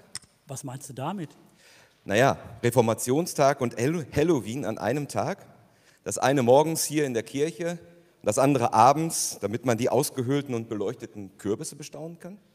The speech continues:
Speaker 1: Natürlich gönnen wir den Kindern den Spaß mit Halloween. Ein Nachläufer des irischen Neujahresfest der Kelten. Doch mit dem Reformationstag, dem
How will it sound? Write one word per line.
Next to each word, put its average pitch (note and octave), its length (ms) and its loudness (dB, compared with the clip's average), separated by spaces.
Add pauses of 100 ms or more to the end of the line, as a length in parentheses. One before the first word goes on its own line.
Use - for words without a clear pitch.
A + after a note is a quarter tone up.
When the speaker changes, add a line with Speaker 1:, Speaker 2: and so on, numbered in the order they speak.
(880)
Speaker 1:
Natürlich D#3+ 440 0
gönnen D3+ 220 2
wir C#3+ 100 2
den C#3 140 0
Kindern C#3 320 0
den B2+ 140 -2
Spaß A2 340 -2
mit A#2+ 160 -10
Halloween. A2 500 -12 (680)
Ein F#3+ 120 -2
Nachläufer F#3 460 2
des D#3 140 -2
irischen D#3+ 360 0
Neujahresfest D3 960 2 (300)
der B2 80 0
Kelten. D#3 520 -2 (540)
Doch C#3 340 0
mit F3+ 140 0
dem D3 140 6
Reformationstag, D3+ 1120 -2 (240)
dem D3+ 100 2